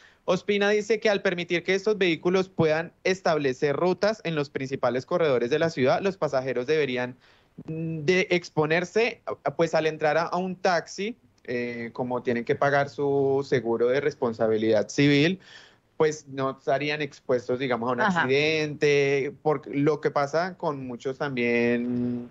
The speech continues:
Speaker 1: tra-, transportadores informales es que no tienen
Speaker 2: Lo que pasa
Speaker 1: como
Speaker 2: es que
Speaker 1: tal
Speaker 2: los
Speaker 1: los
Speaker 2: taxis,
Speaker 1: permisos
Speaker 2: exacto, los taxistas
Speaker 1: para
Speaker 2: tienen que pagar diferentes clases de
Speaker 1: Exacto,
Speaker 2: seguros,
Speaker 1: los
Speaker 2: un seguro contractual, un seguro extracontractual,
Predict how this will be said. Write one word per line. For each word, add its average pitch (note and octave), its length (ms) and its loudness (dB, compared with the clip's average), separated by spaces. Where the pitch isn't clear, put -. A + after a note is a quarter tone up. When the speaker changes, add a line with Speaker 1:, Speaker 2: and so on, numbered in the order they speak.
Speaker 1:
tra-, C3 300 0
transportadores C#3+ 680 0
informales C#3 540 -2
es B2 140 -8
que B2+ 100 -6
no C3 240 -6
tienen D#3 300 -2
Speaker 2:
Lo B3+ 80 4
que C4 80 -2
pasa B3+ 160 0
Speaker 1:
como - 0 -
Speaker 2:
es A#3+ 80 -2
que C#3+ 60 0
Speaker 1:
tal C#3+ 120 -2
Speaker 2:
los F3+ 120 0
Speaker 1:
los F3+ 60 -2
Speaker 2:
taxis, A#3 260 -2
Speaker 1:
permisos E3+ 420 -6
Speaker 2:
exacto, G3+ 580 0
los G3 180 0
taxistas E3 500 0
Speaker 1:
para D3 80 -2
Speaker 2:
tienen C4 260 -2
que C4+ 100 0
pagar B3 320 0
diferentes G3+ 560 -4
clases G#3+ 560 0
de G#3 60 -4
Speaker 1:
Exacto, G3+ 180 0
Speaker 2:
seguros, A3 380 0
Speaker 1:
los C4 140 -2
Speaker 2:
un G#3+ 100 -10
seguro G#3 380 0
contractual, A3 640 0
un G#3+ 40 -12
seguro G3 320 -4
extracontractual, F3+ 920 0